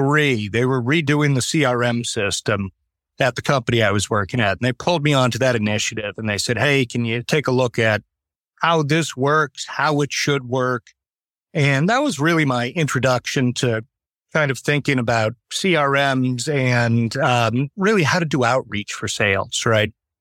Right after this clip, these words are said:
'Cause, uh, that's what a C R M should do. It should help you do more sales.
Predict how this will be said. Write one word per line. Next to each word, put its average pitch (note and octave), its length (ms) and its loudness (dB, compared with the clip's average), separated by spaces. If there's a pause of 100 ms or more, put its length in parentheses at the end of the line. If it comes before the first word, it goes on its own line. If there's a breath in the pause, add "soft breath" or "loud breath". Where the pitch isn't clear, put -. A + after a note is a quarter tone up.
(300)
'Cause, B2+ 260 0
uh, - 320 -6
that's F#3 240 -2
what D#3+ 160 0 (180)
a - 80 0
C F#3 200 2
R D3+ 80 2
M C3 100 0
should D3 320 0
do. A#2 340 -2
It - 60 -20
should D#3 240 -2
help - 560 -4
you D3 140 -2
do B2+ 260 -2
more A2+ 320 -4
sales. - 720 -2